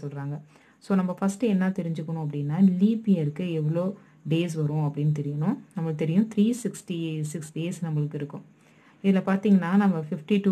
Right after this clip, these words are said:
weeks இருக்கும், two more days. அ, three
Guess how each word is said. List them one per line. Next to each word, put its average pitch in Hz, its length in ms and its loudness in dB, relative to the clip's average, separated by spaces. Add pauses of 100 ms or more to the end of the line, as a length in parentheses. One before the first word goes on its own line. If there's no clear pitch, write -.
(140)
weeks 175 320 -4
இருக்கும், 160 400 0 (1160)
two 214 140 4 (200)
more 185 120 8 (140)
days. 151 220 -2 (1700)
அ, 196 60 2 (1300)
three 233 100 0